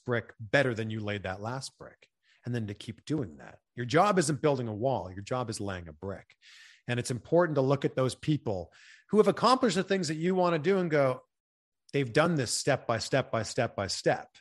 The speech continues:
So the best advice I would have is to go for it.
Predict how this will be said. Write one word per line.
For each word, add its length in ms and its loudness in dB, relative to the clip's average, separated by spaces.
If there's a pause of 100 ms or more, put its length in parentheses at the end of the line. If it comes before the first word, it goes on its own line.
(400)
So 760 -2
the 100 -4
best 340 0
advice 400 2
I 80 2
would 180 -2
have 400 -2
is 220 -8 (260)
to 200 -6 (360)
go 80 4
for 340 -8
it. 60 -20